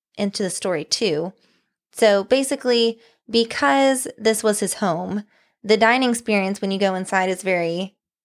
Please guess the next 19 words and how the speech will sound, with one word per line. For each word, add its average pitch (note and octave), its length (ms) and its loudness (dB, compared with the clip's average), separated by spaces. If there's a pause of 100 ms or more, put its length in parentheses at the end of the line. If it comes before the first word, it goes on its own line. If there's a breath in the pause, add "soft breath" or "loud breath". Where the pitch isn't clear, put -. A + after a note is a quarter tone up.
(240)
what G#3+ 160 4
you G3+ 120 -2
would F3+ 100 2
expect, - 560 -2
whereas F3 320 4
you G#3 80 -2
don't A3+ 220 2
have G#3 400 0
one G3 380 0
big F3+ 500 -2
open F3+ 300 -2
concept A3 920 -2 (440)
dining F#3 320 0
space. - 520 -8 (440)
Everything G#3+ 640 2 (100)
inside F#3+ 560 0
is E3+ 140 -4
divided F3 420 0
into E3+ 580 -4